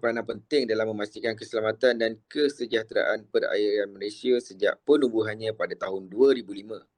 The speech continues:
Dengan visi dan misi yang jelas, A P M M berjaya menjalankan pelbagai fungsi penting termasuk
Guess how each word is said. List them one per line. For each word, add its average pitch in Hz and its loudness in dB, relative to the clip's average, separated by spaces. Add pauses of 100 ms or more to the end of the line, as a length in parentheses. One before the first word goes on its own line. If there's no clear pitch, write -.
(920)
Dengan 131 2
visi 170 2
dan 139 4
misi 139 0
yang 123 -4
jelas, 98 -6
A 107 -6
P - -8
M 123 -2
M 131 -2
berjaya 127 4
menjalankan 120 -2
pelbagai 131 -2
fungsi 143 -14
penting 139 -6
termasuk 110 -8